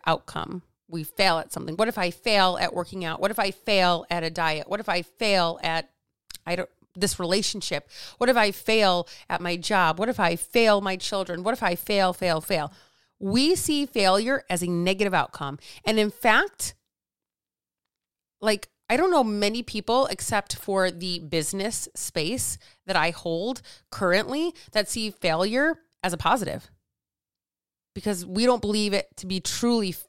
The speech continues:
failing at something. We call it something else. So what if you stopped calling not succeeding at something failure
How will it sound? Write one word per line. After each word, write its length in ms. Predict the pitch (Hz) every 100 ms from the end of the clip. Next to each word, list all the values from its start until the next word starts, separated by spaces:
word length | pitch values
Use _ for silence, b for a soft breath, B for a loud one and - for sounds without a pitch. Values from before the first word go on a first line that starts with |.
| _
failing 420 | 233 247 233 170
at 140 | 151 -
something. 560 | - 135 - - 165 - _ _ _ _ _ _ _ _ _ _ _ -
We 680 | 160 196 277 185 190 277 _ _ _ _ _ _ _ _ _ _ _ -
call 200 | 185 180
it 100 | -
something 300 | 175 160 -
else. 300 | 175 131 - -
So 380 | - 269 208 160 B B
what 300 | 202 220 320
if 180 | 320 -
you 140 | 262
stopped 540 | - - 196 285 - -
calling 600 | - 202 202 240 320 311 -
not 280 | 208 202 -
succeeding 800 | 214 - - 196 196 254 330 359
at 200 | - 208
something 380 | - 202 185 185
failure 500 | - 254 208 156 156